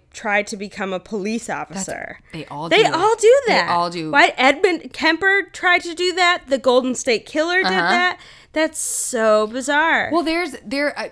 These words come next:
Speaker 2: this is kind of going off the rails a little bit, but
Speaker 1: Sorry, I, I pulled it into true crime, but this photo is just so upsetting.
Speaker 2: It is so upsetting.
Speaker 1: Like, you wouldn't, that
Speaker 2: It's
Speaker 1: would, looks like a photo that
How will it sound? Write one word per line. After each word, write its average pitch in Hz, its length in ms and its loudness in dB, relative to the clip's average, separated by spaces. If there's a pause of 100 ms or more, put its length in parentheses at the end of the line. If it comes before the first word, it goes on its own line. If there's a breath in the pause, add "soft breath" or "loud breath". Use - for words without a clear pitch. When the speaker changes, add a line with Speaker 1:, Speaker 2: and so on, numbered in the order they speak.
Speaker 2:
this 262 260 -10
is 247 80 -8
kind 214 180 -8
of 190 60 -6
going 165 260 -8
off 160 220 -10
the 127 80 -14
rails 160 320 -6
a 160 40 -10
little 143 200 -12
bit, 151 300 -8
but 180 260 -4
Speaker 1:
Sorry, 233 320 8
I, 202 300 4
I 233 140 2
pulled 254 260 -2
it 247 100 0
into 247 240 0
true 240 220 -6
crime, 214 240 0
but 220 140 -2
this 233 140 -6
photo 269 400 4
is 233 140 -2
just - 320 -8
so 240 240 2
upsetting. 208 540 -2
Speaker 2:
It 190 100 -4
is 185 160 -6
so 156 200 -6
upsetting. 147 400 -10
Speaker 1:
Like, 254 220 6
you 262 280 -2
wouldn't, 359 320 0 (540)
that 370 260 6
Speaker 2:
It's 440 160 2
Speaker 1:
would, 311 80 -8
looks 359 200 -4
like 370 140 0
a 349 80 -4
photo 294 640 2 (100)
that 247 220 4